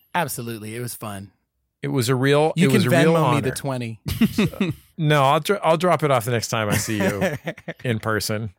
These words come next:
Speaker 2: How about that?
Speaker 1: No,
Speaker 2: Like,
Speaker 1: any-,
Speaker 2: if I'm at your place
Speaker 1: anytime,
Speaker 2: in Oakland
Speaker 1: anytime,
Speaker 2: or
Speaker 1: anything for you, man. For real. Uh,
Speaker 2: Okay.
Speaker 1: I got you, dog.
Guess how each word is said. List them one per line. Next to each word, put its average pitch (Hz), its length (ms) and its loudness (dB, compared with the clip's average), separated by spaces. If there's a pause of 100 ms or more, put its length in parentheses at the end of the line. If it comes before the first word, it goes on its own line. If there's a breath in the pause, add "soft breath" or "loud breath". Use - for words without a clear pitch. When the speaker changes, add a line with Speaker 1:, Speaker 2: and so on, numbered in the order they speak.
(120)
Speaker 2:
How 127 120 -4
about 113 200 0
that? 101 280 -6
Speaker 1:
No, 131 180 -6
Speaker 2:
Like, 120 120 0
Speaker 1:
any-, 185 140 0
Speaker 2:
if - 40 -2
I'm 113 160 0
at 190 140 2
your - 80 2
place 92 300 2
Speaker 1:
anytime, 175 100 2
Speaker 2:
in 101 80 -4
Oakland - 240 0
Speaker 1:
anytime, 165 480 0
Speaker 2:
or 156 40 -4
Speaker 1:
anything 151 600 -6
for 147 140 -12
you, 131 160 -8
man. 120 320 -10
For 135 160 -10
real. 117 420 -8 (260)
Uh, 110 480 -8
Speaker 2:
Okay. - 120 -12 (180)
Speaker 1:
I 113 120 -10
got 113 260 -10
you, 110 80 -12
dog. 98 260 -12